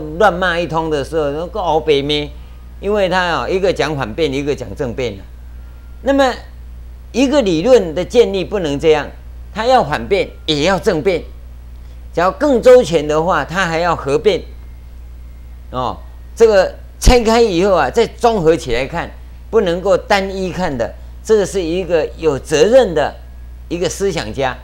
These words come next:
要进行的工作。可是我们呢，一讲到政治就没有这些了。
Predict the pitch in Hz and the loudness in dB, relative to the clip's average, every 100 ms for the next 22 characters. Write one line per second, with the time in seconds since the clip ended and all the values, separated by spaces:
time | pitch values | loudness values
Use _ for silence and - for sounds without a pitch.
0 | - - - - 151 147 196 131 110 107 | -16 -18 -18 -8 -6 -4 -4 -4 -6 -6
1 | 117 123 117 123 - - - - - - | -4 -6 -4 -4 -6 -12 -18 -18 -18 -18
2 | - - 139 170 190 156 135 127 135 160 | -16 -14 -10 -6 -2 0 0 -2 -4 -4
3 | 147 135 170 135 147 151 160 135 143 165 | -4 -6 -4 -4 -4 -4 -6 -6 -8 -6
4 | 147 143 131 101 127 120 113 | -4 -4 -6 -8 -8 -4 -4